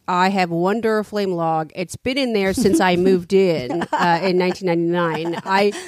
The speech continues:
Speaker 1: have never used the fireplace. I've never thought to. I just
Speaker 2: Really?
Speaker 1: never, I don't know. I just never think to, like, "Oh, I'm gonna make a fire," which I could, but I just haven't done. But, uh,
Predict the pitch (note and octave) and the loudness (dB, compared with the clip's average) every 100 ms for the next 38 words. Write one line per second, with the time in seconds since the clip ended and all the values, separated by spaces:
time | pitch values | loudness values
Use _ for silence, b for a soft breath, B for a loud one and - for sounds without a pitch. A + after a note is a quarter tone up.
0 | E4 B G#3+ A3 A3 A3+ B3 C4 A3+ F#3+ | -18 B -4 -2 2 2 2 -2 -4 -4
1 | F#3+ F#3 F3 F#3+ E3+ G3 G3+ C4 B3+ - | -2 -2 0 -2 -4 -4 -4 -2 -4 0
2 | G3 G3 - - C#3+ D#3 D#3+ - F#3 G3+ | 2 2 0 -6 -6 -6 -8 -10 -10 -4
3 | B3+ E4 F#4+ C#4+ C4+ C4+ C4+ B3+ - A#3 | -2 0 0 0 0 2 0 0 0 2
4 | B3+ C4 C4+ F3 - F#3+ G#3 G#3+ A#3+ A3+ | 2 2 2 0 -4 -6 -6 -2 -2 0
5 | A3 G#3+ G3 F3 E3+ - B3 A3+ G#3+ G3 | -2 -2 0 0 0 0 2 2 0 -2
6 | F3+ - F#3+ E3 b b b C4 C4 B3+ | -4 0 0 0 b b b -2 0 0
7 | A#3 G4+ A#3+ G3 F#3+ F#3+ G#3 G3 F3 F3 | 2 0 2 0 0 -2 -2 -2 -2 -2
8 | E3 F2 F2 - E3 D#3 - F#3 D#3+ D3+ | -2 -4 -14 -4 -2 -2 -4 -2 -2 -2